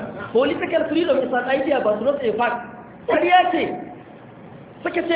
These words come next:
"Likai yasira hadha sha'bu ru'an bila tamyizin." Wa منذ tilka al-lahza. Daga wannan lokacin da wani bai ganin mutuncin wani, تبدأ المنازعات. Za a fara samun jayayya tsakanin kungiyar jami'a da gwamnati,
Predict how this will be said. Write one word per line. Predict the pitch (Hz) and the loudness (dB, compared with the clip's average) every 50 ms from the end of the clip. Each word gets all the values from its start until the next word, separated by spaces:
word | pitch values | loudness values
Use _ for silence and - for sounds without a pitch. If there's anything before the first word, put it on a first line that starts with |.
| 302 285 | 2 2
"Likai | 277 285 302 349 359 339 | 2 2 2 2 4 4
yasira | 294 - 285 302 330 311 285 | 4 4 4 2 2 4 4
hadha | 254 285 285 302 285 262 262 269 | 4 4 4 4 4 4 2 2
sha'bu | 285 302 285 262 254 240 233 262 | 2 2 2 2 2 2 2 4
ru'an | 277 277 302 302 277 277 - - - - | 4 4 4 4 2 0 0 -2 -6 -2
bila | - 202 233 247 247 | 0 2 4 4 4
tamyizin." | 240 226 196 202 208 202 196 175 156 170 - - - - - - - - - | 2 2 2 2 2 2 2 2 0 0 -2 -6 -8 -10 -12 -12 -14 -10 -4
Wa | 147 156 | -4 0
منذ | 165 214 233 214 202 196 | 2 2 2 2 0 0
tilka | 202 208 214 208 208 | 0 -2 0 0 0
al-lahza. | 175 170 185 185 175 170 165 143 135 | 0 0 0 0 0 0 -2 -2 -2
Daga | 165 170 175 214 | -2 0 2 6
wannan | 254 320 294 262 254 254 254 | 6 6 6 4 2 0 2
lokacin | 254 277 277 277 247 214 233 226 190 - - - - - - - | 4 4 4 4 4 2 2 0 0 -2 -4 -6 -10 -12 -6 -2
da | 202 202 220 254 262 - - 185 | 0 2 4 4 2 2 2 4
wani | 202 262 262 277 | 4 4 4 4
bai | 285 285 254 - | 4 4 6 6
ganin | 220 220 220 | 4 4 4
mutuncin | 220 214 214 220 233 226 - 202 165 160 | 2 2 0 0 -4 -2 -2 -2 0 0
wani, | 165 165 170 165 - - - - - - - - - - - - | 0 0 0 -2 -4 -8 -10 -14 -16 -16 -18 -18 -18 -20 -4 0
تبدأ | 240 254 - - 233 | 0 0 2 2 2
المنازعات. | 240 233 208 190 175 180 190 196 196 190 175 170 170 160 160 156 - - - | 2 2 2 2 2 2 2 2 2 2 0 0 0 -2 -2 -2 -8 -6 -2
Za | - 247 | 0 0
a | 247 220 | 2 2
fara | 208 208 214 208 208 | 2 2 4 4 2
samun | 190 185 190 190 180 170 | 2 2 2 0 0 0
jayayya | 165 156 156 175 180 175 180 175 175 - - - | 2 2 2 4 4 2 2 0 -4 -6 -6 -4
tsakanin | - - - 190 190 190 190 185 185 | -2 -2 0 0 0 2 2 2 0
kungiyar | - 190 190 185 175 175 170 | 0 0 0 0 0 0 0
jami'a | 175 185 180 175 196 208 185 170 - - - - - | 0 0 0 2 2 2 2 2 0 -2 -4 -4 -4
da | 160 | -2
gwamnati, | 160 190 190 190 196 185 185 180 151 | 0 0 0 0 0 -2 -2 -4 -6